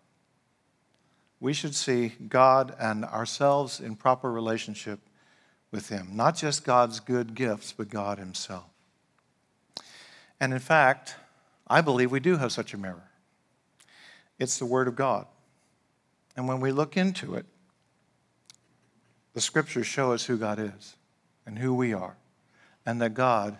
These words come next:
Himself has ultimate worth. True worship of God values God above everything else and involves the mind,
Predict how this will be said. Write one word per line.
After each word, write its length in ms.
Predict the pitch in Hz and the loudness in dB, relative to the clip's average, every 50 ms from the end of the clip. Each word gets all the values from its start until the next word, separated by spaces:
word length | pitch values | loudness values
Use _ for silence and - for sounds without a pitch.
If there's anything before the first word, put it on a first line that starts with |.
| - | -14
Himself 580 | - 104 101 - - 113 104 95 95 - - _ _ _ _ _ _ _ _ _ _ - | -16 -14 -12 -6 -4 -4 -4 -4 -8 -14 -20 _ _ _ _ _ _ _ _ _ _ -16
has 240 | - 98 92 90 - - | -14 -14 -14 -12 -8 -6
ultimate 500 | 120 113 107 - - 92 90 92 92 95 - _ _ _ _ _ _ _ _ _ _ _ _ _ | -4 -4 -4 -6 -10 -16 -16 -16 -16 -18 -20 _ _ _ _ _ _ _ _ _ _ _ _ _
worth. 500 | - 220 - - 117 - - - - - _ _ _ _ _ _ _ _ _ _ _ _ _ _ _ _ _ _ _ _ _ _ _ _ _ _ _ _ _ _ _ _ _ _ _ _ - - - - - - - - - - - - _ - | -20 -20 -20 -20 -20 -20 -20 -20 -20 -20 _ _ _ _ _ _ _ _ _ _ _ _ _ _ _ _ _ _ _ _ _ _ _ _ _ _ _ _ _ _ _ _ _ _ _ _ -20 -20 -20 -20 -20 -20 -18 -18 -18 -18 -20 -20 _ -2
True 200 | - - 220 214 | 2 4 6 6
worship 360 | 196 180 170 160 - 170 151 | 8 8 6 6 4 2 2
of 160 | 156 151 139 | 2 2 6
God 320 | 143 143 139 135 135 131 123 | 8 10 10 10 10 8 8
values 340 | 139 139 143 147 139 123 123 | 8 8 8 6 4 2 6
God 240 | 156 139 135 135 | 8 10 10 10
above 260 | 131 123 123 120 120 135 | 8 6 4 4 6 6
everything 460 | 160 175 175 185 185 180 151 131 127 | 6 6 6 4 2 2 2 2 4
else 400 | 120 113 117 117 113 - - - | 4 6 4 4 4 2 0 0
and 160 | 131 120 123 | -2 -2 -4
involves 460 | 123 123 120 127 127 127 127 120 117 | -4 0 4 6 8 8 6 4 2
the 80 | 120 117 | -2 0
mind, 520 | 117 127 139 147 151 165 190 202 208 202 | 2 6 8 8 8 8 6 6 2 2